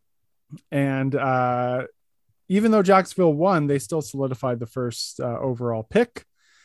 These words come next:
uh, with the Lions winning as well. Uh, but they just, <sighs> they, they did it. They started the whole whack of events.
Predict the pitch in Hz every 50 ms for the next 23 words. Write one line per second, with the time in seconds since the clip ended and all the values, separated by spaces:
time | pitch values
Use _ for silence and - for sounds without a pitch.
0 | _ _ _ _ _ _ - 135 123 120 117 117 123 120 113 _ - 120 117 120
1 | 120 120 117 113 113 113 117 120 117 117 117 117 120 123 135 - - 127 117 120
2 | 160 185 190 196 196 196 190 - _ _ _ _ _ _ _ _ _ _ _ _
3 | _ - - 147 151 151 151 147 143 175 185 185 185 180 - - - - _ _
4 | - 160 165 180 - 202 208 196 180 - - - - - - - _ _ _ _
5 | _ _ _ _ _ - - - - - - - - _ _ _ _ _ _ _
6 | _ _ _ _ _ _ _ _ _ _ _ _ _ _ _ _ _ _ _ _
7 | _ _ _ _ _ _ - - 135 - - _ - - _ - 131 131 123 135
8 | 156 180 208 196 - - _ - 143 147 147 131 - - 104 165 160 175 175 185
9 | 190 180 170 160 156 143 131 - - 170 180 180 185 190 190 190 190 175 160 160
10 | 156 156 160 156 - 143 139 127 131 123 131 160 170 180 190 190 - - - -
11 | -